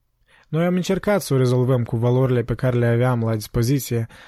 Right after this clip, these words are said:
adică prin nicio valoare în afară de conștientizarea absurdității vieții noastre. În asemenea stare mentală, noi am fost introduși în teroare și război,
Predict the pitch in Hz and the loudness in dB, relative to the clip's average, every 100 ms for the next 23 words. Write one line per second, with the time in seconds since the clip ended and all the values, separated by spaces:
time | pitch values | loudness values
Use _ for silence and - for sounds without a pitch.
0 | - - 120 131 120 139 135 131 - 117 | -20 -8 -4 -2 0 2 2 0 0 0
1 | 113 127 143 147 117 113 113 - 127 117 | 0 2 2 2 0 -4 -6 -2 -2 -2
2 | 113 110 - 135 123 135 123 127 120 131 | -2 -6 -6 -4 -2 -2 -2 -2 -2 0
3 | 127 120 120 - 131 120 135 123 - 113 | 0 -2 -4 -2 0 0 -2 -2 -2 0
4 | 123 117 117 113 107 - - _ _ _ | 0 -2 -4 -6 -8 -12 -18 _ _ _
5 | _ _ _ _ _ - 151 202 202 170 | _ _ _ _ _ -4 -2 0 0 0
6 | - 170 156 127 123 110 143 139 127 139 | 0 0 0 0 -4 -2 0 0 -2 -6
7 | - 143 151 151 139 151 143 123 135 143 | -12 -4 -2 -2 -2 -4 -2 -2 -2 -2
8 | - 131 117 127 131 143 127 - 127 113 | -2 -4 -2 -2 0 0 -2 -2 -2 -2
9 | 110 113 110 | -2 -2 -4